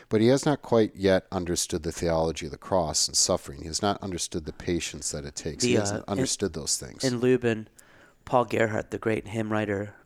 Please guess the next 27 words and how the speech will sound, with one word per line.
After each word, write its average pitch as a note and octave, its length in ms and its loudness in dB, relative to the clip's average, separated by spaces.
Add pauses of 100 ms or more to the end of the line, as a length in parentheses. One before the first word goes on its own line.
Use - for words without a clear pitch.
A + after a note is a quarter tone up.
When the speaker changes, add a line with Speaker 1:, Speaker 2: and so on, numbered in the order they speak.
Speaker 2:
um, G#2 300 -6 (1700)
was A2+ 220 -2
called A#2 300 2
to A#2 60 -4
Lubin A2 280 -2
after A2 240 -2
he G#2+ 100 -6
was G2+ 140 -2
removed G#2 500 -6 (720)
from C3 180 -2
his A#2+ 100 -2
parish G#2+ 380 -2
in G#2+ 80 -8
Berlin G#2+ 420 -2
because G#2+ 400 -4
he, G#2+ 240 -8
uh, - 280 -6
spoke - 420 -4
out A2+ 120 -2
against G#2+ 400 -8
the - 260 -8 (640)
Union C3 300 2
of G#2+ 140 -2
Lutheran A2 300 -2
Reformed G#2+ 380 -4
Churches. - 500 -2 (500)
Um, - 320 -6